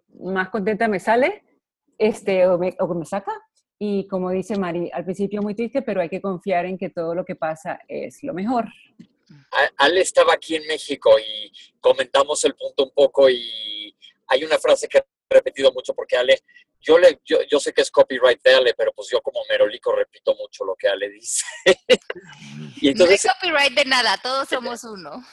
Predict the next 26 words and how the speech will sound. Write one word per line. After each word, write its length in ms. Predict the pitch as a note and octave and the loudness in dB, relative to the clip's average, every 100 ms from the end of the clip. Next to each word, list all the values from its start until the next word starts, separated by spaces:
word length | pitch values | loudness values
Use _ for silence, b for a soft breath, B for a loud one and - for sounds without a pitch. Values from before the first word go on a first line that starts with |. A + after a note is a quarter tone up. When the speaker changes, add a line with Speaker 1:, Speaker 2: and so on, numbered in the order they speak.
| - | 2
Speaker 2:
<laughs> 200 | E3+ - | 4 8
Pero 300 | F#3 B4+ - D#3+ - F3+ | 10 10 8 2 0 2
una 220 | G3 G#3 | 4 2
frase 360 | - F#3+ F3+ F3+ | 4 4 4 2
que 80 | E3+ | 0
me 60 | |
gusta 340 | D#3 D#3+ - E3+ D3+ | 0 -4 4 6 6
y 220 | - D3+ D3+ | 2 0 4
la 140 | D3 | 4
he 60 | D#3+ | 4
dicho 260 | F3+ F3 | 2 -2
porque 220 | - D#3 | 0 0
tengo 160 | D3+ F#3 | 2 0
muchísimos 680 | E3+ F3 - G3 - G3 F3 | 0 -6 -4 -4 -4 -4 -4
amigos 560 | D3+ D3+ D3 D#3 - _ _ - | -4 -4 2 2 0 _ _ -6
en 140 | C#3 | -4
Estados 400 | C#3+ D3+ C#3+ - | -2 2 0 0
Unidos 280 | C#3 C#3+ C#3 | -4 -4 2
y 40 | |
a 60 | F3 | 2
todos 260 | - D#3+ | 4 2
los 140 | D3 C3 | 4 -2
siento 260 | C#3+ C3+ | -4 -2
como 220 | C#3 C3+ B2 | -2 0 0
bajoneados. 640 | - B2+ B2 B2+ B2+ B2+ | 0 0 -2 2 2 2
Entonces, 380 | B2+ C#3 C#3 | 0 0 -2